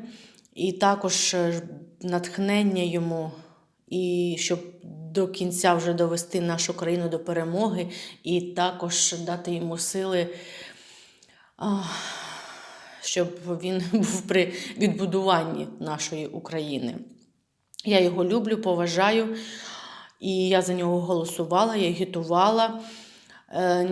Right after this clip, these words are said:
ніколи в ньому не, не було сумнівів, що він поганий президент, е, але в день народження зроблю розклад, е,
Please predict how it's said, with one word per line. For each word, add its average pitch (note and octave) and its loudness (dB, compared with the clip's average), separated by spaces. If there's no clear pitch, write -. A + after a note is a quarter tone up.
ніколи A3 4
в E3+ 0
ньому E3 0
не, E3 -2
не F3+ -2
було F3 2
сумнівів, D#3 -8
що F3 -4
він E3+ -2
поганий E3 -2
президент, F3 0
е, G3+ 0
але A3+ 4
в E3 -4
день F#3 4
народження F3 0
зроблю E3+ 0
розклад, E3 0
е, D3 0